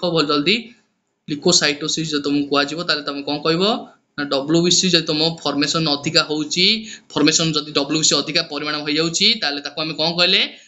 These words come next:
ଲ୍ୟୁକୋସାଇଟୋସିସ୍, ଆଉ ଗୋଟେ ଅଛି ଲ୍ୟୁକୋସାଇଟୋପେନିଆ। ପେନିଆ ମାନେ ଡବ୍ଲ୍ୟୁବିସି ର କାଉଣ୍ଟଟା କମିଯିବ, ଡିକ୍ରିଜ୍ ହେଇଯିବ। ଠିକ୍ ଅଛି, ମୁଁ ଭାବୁଛି ସମସ୍ତଙ୍କୁ କ୍ଲିୟର ହେଇଥିବ ଲ୍ୟୁକୋସାଇଟୋସିସ୍ ଆଉ ଲ୍ୟୁକୋସାଇଟୋପେନିଆ। ଠିକ୍ ଅଛି, ନେକ୍ସଟ କୁ କହିଲା ଆମ କଣ? ମେଣ୍ଟେନାନ୍ସ ଅଫ୍ oncotic ପ୍ରେସର। ସେଇଟା ଆମେ ପରେ ଦେଖିବା। ଅପସନ ସି ରେ ଆମକୁ କଣ କହିଲା?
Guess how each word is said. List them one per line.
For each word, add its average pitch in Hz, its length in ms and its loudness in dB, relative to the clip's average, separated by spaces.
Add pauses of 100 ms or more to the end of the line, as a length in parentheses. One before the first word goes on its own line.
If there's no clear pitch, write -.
(140)
ଲ୍ୟୁକୋସାଇଟୋସିସ୍, 190 1200 0 (260)
ଆଉ 156 100 4
ଗୋଟେ 196 160 4
ଅଛି 202 160 0
ଲ୍ୟୁକୋସାଇଟୋପେନିଆ। 185 1400 0 (200)
ପେନିଆ 165 300 0
ମାନେ 190 220 2
ଡବ୍ଲ୍ୟୁବିସି 147 480 -2
ର 196 80 2
କାଉଣ୍ଟଟା 147 560 -2
କମିଯିବ, 180 440 0 (120)
ଡିକ୍ରିଜ୍ 202 500 2
ହେଇଯିବ। 127 280 -6 (220)
ଠିକ୍ 190 180 0
ଅଛି, 202 100 2
ମୁଁ 165 80 -6
ଭାବୁଛି 165 240 -4
ସମସ୍ତଙ୍କୁ 170 320 -4
କ୍ଲିୟର 170 200 4
ହେଇଥିବ 180 240 2
ଲ୍ୟୁକୋସାଇଟୋସିସ୍ 165 760 -2
ଆଉ 165 80 2
ଲ୍ୟୁକୋସାଇଟୋପେନିଆ। 165 800 0 (360)
ଠିକ୍ 220 160 6
ଅଛି, 220 140 0
ନେକ୍ସଟ 202 220 -2
କୁ 220 80 -4
କହିଲା 214 240 4
ଆମ 226 200 -6
କଣ? 220 140 -8 (420)
ମେଣ୍ଟେନାନ୍ସ 233 600 0 (120)
ଅଫ୍ 202 220 -2
oncotic 175 420 0
ପ୍ରେସର। 135 240 0
ସେଇଟା 175 180 2
ଆମେ 180 120 0
ପରେ 175 220 -2
ଦେଖିବା। 175 280 0
ଅପସନ 190 300 -2
ସି 185 160 -4
ରେ 190 60 4
ଆମକୁ 185 200 0
କଣ 180 140 0
କହିଲା? 185 220 2